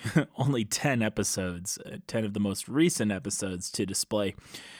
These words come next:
So make sure you go back and check out some of the older episodes. Uh, we've got Bassett's Ice Cream, Shemp's Confectionery, uh, and a number of others, Lou Malnati's, Sobrino de Botin, a lot of great companies,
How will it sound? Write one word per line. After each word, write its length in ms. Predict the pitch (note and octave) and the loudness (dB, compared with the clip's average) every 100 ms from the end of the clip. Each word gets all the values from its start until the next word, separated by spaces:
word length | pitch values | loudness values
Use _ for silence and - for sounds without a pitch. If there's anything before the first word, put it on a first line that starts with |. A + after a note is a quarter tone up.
| - | -10
So 160 | - C3 | 0 2
make 220 | G3 D4+ | 2 0
sure 160 | - | 0
you 80 | B3 | 0
go 140 | F#3+ E3+ | 2 6
back 260 | D3 D3 | 6 4
and 100 | A2+ | 0
check 220 | - B2 | 0 -2
out 180 | B2+ A#2+ | 0 0
some 200 | - A#2 | 0 2
of 20 | |
the 120 | G#2 - | 2 0
older 340 | G#2+ G#2 G2+ | 0 2 0
episodes. 640 | G2 - - G2 F#2 F#2 - - - - | -2 -2 0 0 0 -4 -10 -16 -20 -12
Uh, 300 | - F#2+ F#2 F#2 | -4 -2 0 0
we've 180 | F#2+ | -2
got 240 | G2 G2 - | -4 -6 -2
Bassett's 500 | G2+ G2+ - F#2 - | 0 2 0 -2 -2
Ice 300 | F#2 G2 - | -4 -2 -4
Cream, 580 | - G#2 G2+ G2 G2 F#2+ - - _ _ | -4 -2 0 0 0 -4 -10 -20 _ _
Shemp's 520 | - - A#2+ G2+ - | 0 4 4 2 -4
Confectionery, 960 | G#2+ F#2+ G#2 - A2 G2+ G2 G2 G2 - - - _ _ | -4 0 0 0 0 2 2 2 0 -2 -18 -20 _ _
uh, 360 | - G2 G2 F#2+ F#2+ - - _ _ - | -6 -2 0 0 -4 -8 -12 _ _ -2
and 120 | A2 | 2
a 60 | G#2+ | 4
number 300 | A#2+ B2 A#2+ | 4 6 6
of 120 | G#2 | 4
others, 360 | G2 F#2+ F#2+ | 2 0 -2
Lou 200 | B2+ B2 | 0 2
Malnati's, 600 | A#2 A2 G#2+ G#2+ G#2 G2+ | 4 4 4 4 4 2
Sobrino 480 | G2+ G#2+ G2+ A#2 A2+ | 2 0 2 4 4
de 140 | G#2+ G#2 | 4 4
Botin, 560 | G#2 G2+ A2 G2 F#2+ | 2 0 0 0 0
a 60 | - | -2
lot 260 | A2 C3 | 0 2
of 100 | C3+ | 2
great 220 | A#2+ G#2+ - | 0 -4 -2
companies, 720 | - G#2+ A2+ G#2+ G#2 G2+ | -2 -2 2 2 2 0